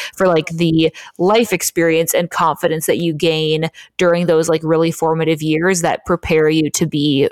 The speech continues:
you know, better in whatever role you might take on. So, yeah, I feel like there's other ways to find education too. Have you ever come across, like, I guess, maybe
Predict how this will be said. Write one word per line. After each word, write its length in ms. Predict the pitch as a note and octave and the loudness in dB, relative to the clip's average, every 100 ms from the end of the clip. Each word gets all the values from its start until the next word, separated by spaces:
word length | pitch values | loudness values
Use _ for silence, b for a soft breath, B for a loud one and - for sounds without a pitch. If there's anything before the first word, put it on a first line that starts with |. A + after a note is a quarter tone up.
| - | -2
you 140 | E3+ | -2
know, 240 | D3 B2+ F3 B B | 0 -2 -4 B B
better 240 | F3+ E3+ D#3 | -2 2 2
in 140 | E3 | 0
whatever 540 | D#3 D#3+ D#3 D3 A#2 A2 - | 0 -2 0 0 2 -2 -6
role 320 | E3 D#3+ G#2 | -4 0 0
you 160 | F3 F3+ | -2 -2
might 240 | F3 - | -4 -4
take 240 | - E3 | -4 -2
on. 260 | D3+ D#3 E3 | -2 -2 -2
So, 380 | E3+ E3+ D#3+ D#3+ - B B B | -2 0 0 -2 -6 B B B
yeah, 160 | E4+ F#3 | 0 2
I 120 | G3+ | 2
feel 140 | - | 2
like 100 | D4 | 0
there's 160 | B3+ B3+ | 2 0
other 200 | G3 G3+ | 0 2
ways 220 | F#3 F3+ | 2 0
to 80 | F#3 | -2
find 180 | F#3+ E3+ | -4 -2
education 580 | E3 F3 F#3+ F3 F3+ E3+ | -2 -2 -2 -2 -2 -4
too. 260 | G3+ F3 | 0 0
Have 180 | F3+ F3+ | 2 0
you 160 | G3 A3 | 0 0
ever 160 | A3+ | 0
come 200 | A3+ G#3+ | -2 -2
across, 460 | G3+ - F#3+ G3 - | -2 0 0 0 0
like, 240 | F#3 F3 B B B - | 0 -2 B B B -6
I 100 | F#3+ | -2
guess, 260 | G3 F#3 - - G1+ _ _ | 2 0 0 -8 -10 _ _
maybe 560 | - F#3+ F#3 F#3+ F#3 F3+ | -2 0 2 2 2 0